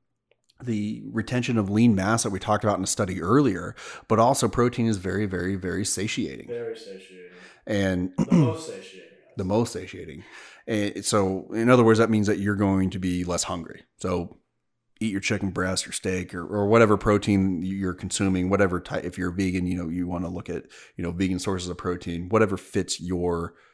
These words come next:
Speaker 1: particular eating style.
Speaker 2: Awesome.
Speaker 1: I think I know what your next tip would be.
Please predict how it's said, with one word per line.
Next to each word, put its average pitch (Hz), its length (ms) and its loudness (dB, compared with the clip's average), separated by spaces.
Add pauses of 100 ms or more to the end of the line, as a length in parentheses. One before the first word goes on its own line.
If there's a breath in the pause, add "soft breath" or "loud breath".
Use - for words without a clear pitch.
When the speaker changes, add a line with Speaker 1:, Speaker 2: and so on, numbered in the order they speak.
(240 soft breath)
Speaker 1:
particular - 520 -4
eating 82 240 -6
style. - 500 -12 (220)
Speaker 2:
Awesome. - 240 -20 (960 soft breath)
Speaker 1:
I 98 40 -2
think 123 200 2
I 110 40 6
know 101 120 4
what 90 240 0
your 92 220 -2
next 87 320 -6
tip - 220 -8
would 80 140 -8
be. 62 300 -12